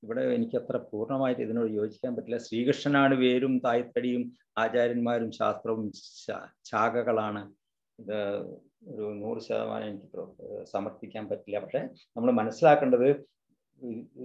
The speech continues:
ഒരു ചെടിയുടെ വേരിൽ നമ്മൾ വെള്ളമൊഴി-, ഏഹ്, വെള്ളമൊഴിക്കുമ്പോ അത് ആ ചെടിയുടെ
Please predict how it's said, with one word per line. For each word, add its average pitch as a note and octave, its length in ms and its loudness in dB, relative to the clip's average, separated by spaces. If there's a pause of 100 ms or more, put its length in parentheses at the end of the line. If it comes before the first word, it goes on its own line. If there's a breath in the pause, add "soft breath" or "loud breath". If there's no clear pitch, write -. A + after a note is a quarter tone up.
(140)
ഒരു B2 120 -4
ചെടിയുടെ D3+ 540 6
വേരിൽ D3+ 500 6
നമ്മൾ D#3+ 220 2
വെള്ളമൊഴി-, C#3+ 680 0
ഏഹ്, A#2+ 80 -4
വെള്ളമൊഴിക്കുമ്പോ A#2+ 1080 2 (140)
അത് A2+ 100 0
ആ A#2+ 160 2
ചെടിയുടെ C3 720 0